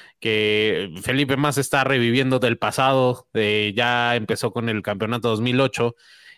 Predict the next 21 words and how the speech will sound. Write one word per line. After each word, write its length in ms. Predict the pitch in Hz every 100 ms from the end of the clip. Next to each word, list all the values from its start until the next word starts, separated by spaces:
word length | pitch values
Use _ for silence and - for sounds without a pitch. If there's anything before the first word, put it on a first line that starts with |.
| -
y, 680 | 131 123 120 120 123 131 -
eh, 360 | 123 120 117 113
se 160 | 120
refirió 420 | 107 - 120 127
a 180 | 135 131
Fernando 360 | 131 127 131 131
Alonso 380 | 135 135 127 127
como 300 | 131 120 104
que 460 | 117 113 110 -
era 200 | 131 127
un 500 | 131 131 131 131 120 - - _ _
piloto 500 | 147 139 143 147 147
que 140 | 131
dividía 480 | 120 117 117 131 135
equipos 520 | 123 135 131 123 120
porque 720 | - 110 104 113 110 110 110 117
en 320 | 113 113 110
su 140 | 135
época 580 | 120 127 127 123 117 110
con 180 | - 107
Ferrari, 560 | 131 123 131 123 117